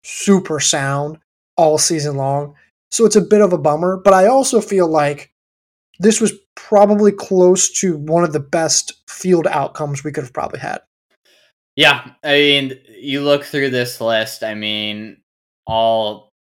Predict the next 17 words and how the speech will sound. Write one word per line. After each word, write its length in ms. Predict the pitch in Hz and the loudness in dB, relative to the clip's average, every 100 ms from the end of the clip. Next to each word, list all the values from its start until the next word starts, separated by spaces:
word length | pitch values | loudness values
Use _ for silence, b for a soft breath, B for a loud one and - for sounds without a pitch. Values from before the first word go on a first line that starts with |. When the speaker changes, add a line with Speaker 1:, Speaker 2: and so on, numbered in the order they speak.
| _ | _
Speaker 2:
big-time 480 | 113 113 - 110 104 | -4 -4 -4 -6 -6
contenders 640 | 101 101 - 98 95 98 | -10 -14 -12 -10 -8 -10
in 100 | 98 | -12
this 200 | 98 92 | -14 -12
event 340 | 101 95 95 95 | -12 -8 -8 -10
when 80 | 98 | -12
we 80 | |
get 160 | 95 95 | -10 -12
to 80 | - | -10
nationals. 600 | 95 95 95 - 95 95 | -8 -8 -10 -12 -12 -12
I 40 | |
mean, 140 | 95 95 | -12 -14
I'm 100 | 92 | -16
a 60 | |
two, 380 | 90 - 104 90 - | -16 -10 -8 -8 -12
Caitlin 360 | 95 80 92 - | -16 -16 -20 -14
Toohey, 520 | - 139 117 90 | -4 -4 -4 -8